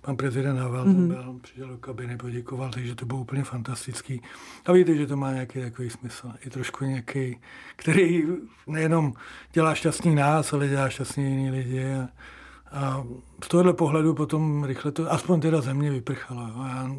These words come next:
Speaker 1: úplně si nevyčítám, že jsme byli druhý. Prostě říkám, to byl měsíc úžasný, řekl bych takovej, nechci říct nejšťastnější, ale, ale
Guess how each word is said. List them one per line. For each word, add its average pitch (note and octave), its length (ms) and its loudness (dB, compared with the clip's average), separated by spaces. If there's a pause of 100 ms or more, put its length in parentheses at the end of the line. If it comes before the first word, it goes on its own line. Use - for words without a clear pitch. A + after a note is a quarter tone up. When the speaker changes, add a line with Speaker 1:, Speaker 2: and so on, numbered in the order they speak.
(100)
Speaker 1:
úplně C3+ 440 -6 (680)
si - 140 2
nevyčítám, D#3 580 4
že C#3+ 60 2
jsme D#3 120 -2
byli D3+ 240 2
druhý. C#3+ 480 -2 (260)
Prostě C#3+ 420 -4 (460)
říkám, C3+ 520 -2 (240)
to D3+ 100 0
byl D#3+ 160 6
měsíc D#3 520 2 (360)
úžasný, E3+ 920 6
řekl D3 180 -2
bych D3+ 160 0
takovej, D3+ 540 0 (1500)
nechci C#3+ 240 -4
říct - 100 -8
nejšťastnější, D3+ 960 -4
ale, C#3+ 340 -4
ale C3+ 420 -6